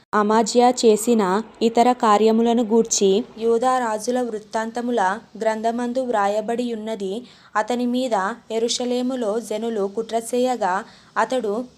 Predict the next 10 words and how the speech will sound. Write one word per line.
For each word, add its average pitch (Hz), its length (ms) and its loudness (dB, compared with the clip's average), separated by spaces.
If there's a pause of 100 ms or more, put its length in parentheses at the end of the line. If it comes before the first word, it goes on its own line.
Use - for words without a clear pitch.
లాకీషు 220 540 -2
పట్టణమునకు 226 760 -6
పారిపోయెను 254 840 -2
గాని, 220 520 -4 (300)
వారు 226 480 -2 (140)
లాకీషునకు 247 880 -2
అతని 220 280 -6
వెంట 226 480 -4 (180)
కొందరిని 240 480 -2
పంపిరి. 214 640 -4